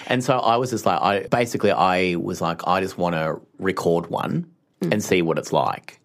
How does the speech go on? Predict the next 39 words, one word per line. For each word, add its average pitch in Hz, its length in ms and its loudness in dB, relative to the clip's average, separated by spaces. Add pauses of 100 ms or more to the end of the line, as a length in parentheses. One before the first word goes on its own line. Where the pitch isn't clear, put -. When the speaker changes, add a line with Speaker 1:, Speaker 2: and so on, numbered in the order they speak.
(100)
Speaker 1:
You 92 80 -2
know, 69 200 -2 (200)
and 82 420 -2 (340)
I've 104 140 0
always 104 220 4
had 101 140 0
that 87 180 2
thing 87 180 0
of 80 180 -2
I 101 80 4
get 120 220 -2
the 151 60 0
confessions, 156 720 0 (120)
I 101 80 4
read 107 280 4
them 101 120 2
once, 110 420 0
and 101 120 0
then 92 240 0
I 95 100 4
don't 92 280 0
read 90 240 2
them 85 100 0
again. 85 240 0
I 117 80 2
just 92 140 -4
put 95 180 -4
them 87 120 -2
away, 107 520 0 (100)
and 98 140 -2
then 90 60 0
I 87 80 2
bring 90 220 0
them 82 100 0
out, 80 180 0
like, - 140 -8
six - 260 -8
weeks 78 220 -4
later. 62 320 -4